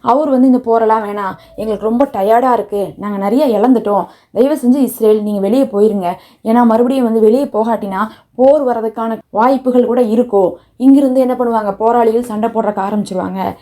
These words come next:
எங்களால முடியல, நீங்க கிளம்புங்கன்னு" சொல்லிட்டு இருக்காங்க. ஆனா வந்து நெத்தனியாகு கிளம்ப முடியாதுன்னுட்டாரு. அப்போ ஒரு பக்கம் சிரியால, இன்னொரு பக்கம் லெபனான்ல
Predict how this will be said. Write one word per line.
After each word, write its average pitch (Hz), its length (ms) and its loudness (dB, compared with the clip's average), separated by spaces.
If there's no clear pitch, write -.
எங்களால 220 380 2
முடியல, 233 360 2
நீங்க 233 240 2
கிளம்புங்கன்னு" 214 500 0
சொல்லிட்டு 202 260 -6
இருக்காங்க. 185 280 -8
ஆனா 220 180 0
வந்து 226 220 -2
நெத்தனியாகு 233 500 0
கிளம்ப 214 280 -4
முடியாதுன்னுட்டாரு. 190 720 -2
அப்போ 208 180 -2
ஒரு 220 180 4
பக்கம் 240 280 -6
சிரியால, 240 360 0
இன்னொரு 247 260 2
பக்கம் 233 280 -2
லெபனான்ல 233 440 -2